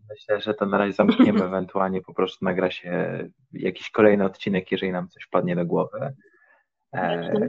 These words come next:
Speaker 1: ja ci bardzo dziękuję za, za to, że podzieliłaś się swoimi doświadcz-, doświadczeniami i wiedzą, ale chcę, żebyś jeszcze powiedziała, gdzie można cię znaleźć, jeżeli ktoś by właśnie chciał zobaczyć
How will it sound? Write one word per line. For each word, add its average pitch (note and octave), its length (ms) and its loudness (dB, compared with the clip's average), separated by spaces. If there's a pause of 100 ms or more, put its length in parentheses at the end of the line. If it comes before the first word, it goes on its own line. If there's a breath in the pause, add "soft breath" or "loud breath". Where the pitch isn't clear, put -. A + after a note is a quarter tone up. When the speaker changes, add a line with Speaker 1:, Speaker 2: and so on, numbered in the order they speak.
Speaker 1:
ja G#2 120 0
ci - 160 -10
bardzo G#2+ 260 0
dziękuję F#2+ 460 -2
za, F2 920 -4
za F#2+ 200 -8
to, F#2+ 180 -2
że F2 440 -2 (240)
podzieliłaś G2 560 2
się - 240 -4
swoimi F#2+ 260 -4
doświadcz-, - 380 -2
doświadczeniami F#2+ 800 -2
i F#2 60 -4
wiedzą, G#2 460 4
ale F#2+ 360 -2 (480 soft breath)
chcę, - 280 -2
żebyś G#2 380 0
jeszcze G2+ 240 0
powiedziała, G2 520 0
gdzie A2+ 500 -2
można G#2+ 420 2
cię G2 200 -4
znaleźć, A2 720 0 (340 soft breath)
jeżeli G#2 200 4
ktoś G#2 260 0
by G#2 140 0
właśnie G2+ 360 0
chciał G#2 220 -4
zobaczyć G2+ 720 -2